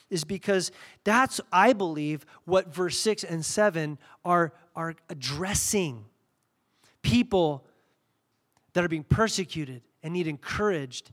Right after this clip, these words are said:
And he says to them, "Humble yourselves, therefore, under the mighty hand of God,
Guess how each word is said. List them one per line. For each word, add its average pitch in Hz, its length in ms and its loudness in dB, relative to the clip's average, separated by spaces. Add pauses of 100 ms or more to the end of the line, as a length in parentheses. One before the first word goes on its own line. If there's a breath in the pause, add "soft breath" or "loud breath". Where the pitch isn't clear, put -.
(320 soft breath)
And 139 160 -8
he 135 140 -10
says 208 420 2
to 160 140 -4
them, 135 320 -6 (480 soft breath)
"Humble 226 600 6
yourselves, 151 640 2
therefore, 147 460 -2
under 147 220 -2
the 143 120 0
mighty 160 400 0
hand 160 260 -2
of 165 180 -2
God, 131 560 0